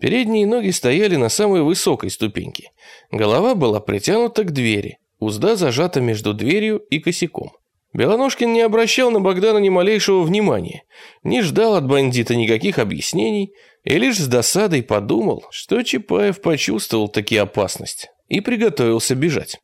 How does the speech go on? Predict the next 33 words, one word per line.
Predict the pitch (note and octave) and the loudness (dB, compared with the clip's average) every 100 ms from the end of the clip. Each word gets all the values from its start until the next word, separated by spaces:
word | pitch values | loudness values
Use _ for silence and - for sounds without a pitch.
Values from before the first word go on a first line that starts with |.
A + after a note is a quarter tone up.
| _ _ | _ _
Не | - A#2+ C3 | -2 0 0
зная | A#2+ F3+ A#3 | 0 0 0
Богдан, | F#3 C3+ A#2+ A2+ E3 F3+ | 2 0 0 2 2 0
что | C3 A#2 | 0 -2
дом | G#2+ A#2 F3 | 0 2 0
с | - | 0
конём | - A2 C3+ E3 C3 | 0 2 2 2 0
на | |
крыльце | G#2+ G#2+ G#2+ - D#3+ | 0 0 0 0 -2
пустует, | - A2 - - A3 A3+ C3+ - - _ _ _ | -2 -6 -6 -4 -2 -2 -4 -10 -20 _ _ _
тоже | D3 G#3 F3+ | -2 0 0
легко | B2 A#2 - A2+ | -2 -2 -2 0
бы | G#2 | 0
поддался | G#2+ G#2 A2 G2+ - G#2 | -2 0 0 0 0 0
на | G#2+ | 2
уловку | G#2+ A#2+ F#3+ F#3 - C#3 A2 - | 2 2 0 -2 -2 -2 -4 -6
и | E3 | -6
поверил, | F3+ F#3 C3 B2+ D#3 D3+ | 0 0 2 2 2 2
что | B2+ - A#2 | 0 0 2
именно | D#3+ F3 F3+ | 2 4 2
там | - A#2 B2 | 2 2 2
обитает | C#3+ D3+ D3 A#2 F#2+ | 2 0 2 2 2
Чапай. | - - - F2+ - _ _ _ - | 0 -2 -2 -6 -8 _ _ _ -4
Но | B2+ | -2
кому | C#3 A3+ C4 B3 | 2 0 2 0
ещё | B3 A#3 - G3 C3+ | 0 0 0 2 2
взбредёт | A2 A2+ C3 B2+ A2 G2+ | 0 0 0 2 0 0
в | G#2 | -2
голову | C#3+ G#3 C3+ G2+ | 0 0 0 -2
ставить | - - E3+ B2 - | -2 0 2 2 0
коня | - A2 E3+ | 0 2 2
на | D3 A2 | 2 0
крыльцо, | G#2 G2 G2 G3 F3+ | -2 -4 -2 0 0